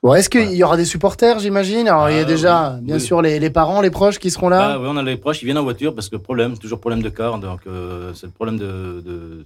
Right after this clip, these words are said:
Speaker 2: de, de cette, de cette année, en fait. Donc,
Speaker 1: Ouais.
Speaker 2: on se déplace en minibus, on a les minibus, euh, que le club nous fournit. Heureusement, on a un club qui nous soutient là-dessus et merci encore à tous, hein, et, euh,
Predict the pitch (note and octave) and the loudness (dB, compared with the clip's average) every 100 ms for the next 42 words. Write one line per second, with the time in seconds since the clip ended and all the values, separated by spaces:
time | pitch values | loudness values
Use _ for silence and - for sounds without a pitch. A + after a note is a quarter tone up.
0 | - F#2 - - F#2 E2+ F#2+ F#2+ F#2 D3+ | -18 -18 -12 -10 -10 -10 -10 -6 -4 -4
1 | G#2 - D#2+ _ _ _ _ _ _ A#2 | -8 -12 -18 _ _ _ _ _ _ 0
2 | A#2+ C3 B2+ C#3+ B2+ B2+ B2 A2 C#3 E3 | 2 2 0 0 0 0 0 0 -2 -2
3 | G#2+ G#2 G#2+ G2+ G2+ A2+ G2 F#2+ F2+ F2+ | -4 -2 -4 -6 -4 -2 -2 -2 -2 -6
4 | - _ _ _ _ _ _ _ _ _ | -12 _ _ _ _ _ _ _ _ _
5 | _ - B2+ F#3+ D3+ C#3 C3 C3 E3+ B2+ | _ 0 4 4 4 2 2 4 4 2
6 | A2+ C#3 E3 A#2 A2 G#2+ B2+ G2+ A2+ A2 | 2 2 2 2 -2 -2 -4 -2 -4 -4
7 | A2+ A#2+ A2 - D3+ C3 G2+ F#2+ F#2 F2 | -2 0 0 0 0 2 0 -2 -4 -6
8 | F2+ G2 G2+ G2 F#2 G2 F#2 C#3 C#3 C3 | -6 -6 -4 -4 -2 -4 -2 -4 -4 -4
9 | G#2 F2 E2 | -2 -4 -6